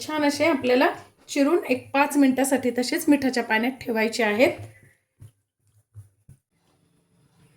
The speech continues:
कढईत एक पळी तेल टाकून घ्यायचं आहे आपल्याला.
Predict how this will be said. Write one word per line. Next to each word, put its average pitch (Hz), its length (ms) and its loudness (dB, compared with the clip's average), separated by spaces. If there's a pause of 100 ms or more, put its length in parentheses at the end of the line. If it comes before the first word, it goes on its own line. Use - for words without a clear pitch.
कढईत 262 320 4
एक 269 240 0
पळी 240 240 4
तेल 233 180 2
टाकून 220 340 -4
घ्यायचं 240 320 -4
आहे 214 100 -2
आपल्याला. 196 420 -2